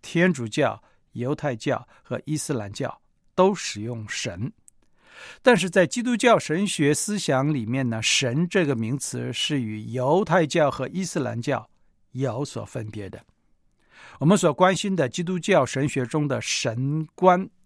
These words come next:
观察的观，就是对神的认识、神观，我们是借着圣经的理解和启示，才能够做出有关基督教神观的论述。那么，我们怎么样说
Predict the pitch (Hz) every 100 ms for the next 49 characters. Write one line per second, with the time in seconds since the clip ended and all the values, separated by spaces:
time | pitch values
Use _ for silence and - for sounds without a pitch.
0 | _ _ _ _ _ 143 143 123 104 104
1 | 117 123 131 - 147 - 123 170 185 143
2 | - 117 _ _ _ _ _ - - 135
3 | 147 170 160 - _ _ _ _ _ 143
4 | 151 165 156 202 165 120 - - 254 202
5 | 147 117 190 214 156 117 156 - 110 -
6 | 127 - 107 98 - 139 - _ _ _
7 | _ - 131 135 127 127 160 123 - 147
8 | 120 98 131 127 - 156 165 147 139 117
9 | - 113 117 135 120 117 151 170 110 98
10 | - 120 _ _ _ _ _ _ _ _
11 | 262 208 104 - _ _ - - - 160
12 | 240 - 151 165 233 240 202 120 110 120
13 | _ _ _ _ _ _ _ _ _ -
14 | - 180 180 175